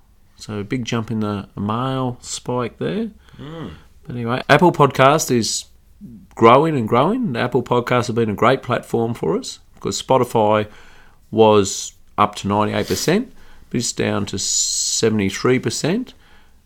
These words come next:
Speaker 1: I think four percent is, um, other platforms, and then Apple Podcasts take up the rest.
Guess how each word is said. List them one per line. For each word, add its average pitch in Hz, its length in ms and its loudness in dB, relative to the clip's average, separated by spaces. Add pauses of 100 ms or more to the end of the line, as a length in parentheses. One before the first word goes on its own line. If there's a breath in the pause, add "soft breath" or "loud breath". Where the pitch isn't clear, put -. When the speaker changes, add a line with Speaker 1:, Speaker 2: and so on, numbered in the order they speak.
(220)
Speaker 1:
I - 80 -12
think 101 200 -10
four 123 320 4
percent 107 480 -2
is, 101 320 -2
um, 95 540 -6
other 101 200 -4
platforms, 104 720 -2
and 101 120 -6
then 101 360 -4 (200)
Apple 113 200 -4
Podcasts 113 560 -4
take 104 200 -4
up 101 100 -6
the 104 100 -2
rest. 135 420 -8